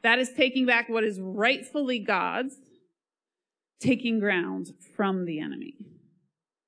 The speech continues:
That's what this series is all about. And we're gonna talk about how we do that well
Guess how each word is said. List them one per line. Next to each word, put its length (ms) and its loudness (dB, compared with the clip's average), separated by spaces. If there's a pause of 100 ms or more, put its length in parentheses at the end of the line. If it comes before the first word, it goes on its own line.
(140)
That's 280 -12
what 140 -10
this 180 -14
series 340 -14
is 180 -20
all 140 -16
about. 260 -10 (480)
And 80 -4
we're 140 2
gonna 140 0
talk 260 -2
about 220 -4
how 100 -2
we 140 -2
do 240 -4
that 280 -2
well 540 -6